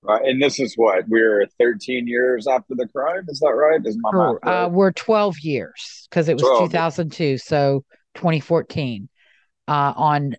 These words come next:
Speaker 2: October tenth, twenty fourteen, the state applied for an execution date, uh,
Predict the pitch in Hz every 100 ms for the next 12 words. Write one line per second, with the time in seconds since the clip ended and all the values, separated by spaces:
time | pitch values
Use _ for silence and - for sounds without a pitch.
0 | _ _ 143 139 - 165 160 160 - 156
1 | - - 165 156 143 160 147 - 151 147
2 | 143 139 - - 151 151 - - - 139
3 | 139 139 143 - _ _ _ - 156 143
4 | 139 135 208 - 180 - 143 127 143 214
5 | - _ _ _ _ _ _ _ _ _
6 | _ _ _ _ _ 147 143 139 135